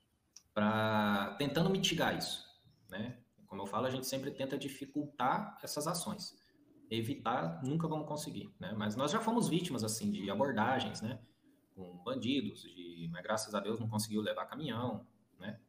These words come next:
É, uma empresa que eu trabalhava, houve saque também de, de alimentos, tava transportando,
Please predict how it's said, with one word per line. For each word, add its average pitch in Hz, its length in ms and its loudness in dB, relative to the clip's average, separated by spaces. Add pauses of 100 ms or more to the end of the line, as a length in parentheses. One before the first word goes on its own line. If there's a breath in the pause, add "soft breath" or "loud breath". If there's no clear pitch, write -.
(600 soft breath)
É, 85 380 -4
uma 85 140 2
empresa 98 220 -4
que 95 60 -4
eu - 40 -6
trabalhava, 95 480 0
houve 107 300 2
saque - 340 -2
também 101 260 -2
de, 90 320 -6
de 101 100 -4
alimentos, 104 520 0 (300)
tava 87 160 -10
transportando, 95 920 -2